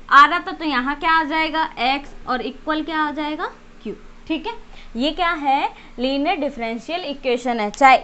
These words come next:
इस form में लिखी मिल जाए, चाहे आपको इस form में लिखी मिल जाए। ठीक है, और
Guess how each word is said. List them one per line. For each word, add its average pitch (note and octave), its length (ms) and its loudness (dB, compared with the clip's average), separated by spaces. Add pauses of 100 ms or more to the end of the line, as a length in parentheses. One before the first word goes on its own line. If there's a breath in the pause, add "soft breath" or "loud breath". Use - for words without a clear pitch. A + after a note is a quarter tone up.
इस D4+ 160 -6
form E4+ 240 -6
में F#4 120 -2
लिखी F#4 280 -4
मिल F4+ 220 -4
जाए, F4+ 180 -2
चाहे D4 300 2
आपको B3 320 0
इस A#3 200 -10
form A3 180 -4
में G#3+ 160 -10
लिखी G#3+ 240 -10
मिल G#3+ 240 -10
जाए। G#3 200 -6 (380 loud breath)
ठीक E4+ 180 0
है, F#4 160 -2 (260 loud breath)
और B3+ 180 4